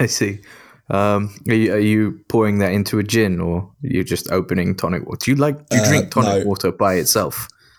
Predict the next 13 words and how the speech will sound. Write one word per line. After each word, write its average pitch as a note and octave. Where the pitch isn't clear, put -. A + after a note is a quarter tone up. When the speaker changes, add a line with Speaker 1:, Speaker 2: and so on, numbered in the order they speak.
Speaker 1:
Are G#2+
you, G2
in -
Speaker 2:
Yes. G2+
Speaker 1:
fact, F2
a -
psychopath? -
Speaker 2:
Uh, G#2
Speaker 1:
Hmm. F2+
Speaker 2:
I G#2+
drink, A2
I G#2+
actually G2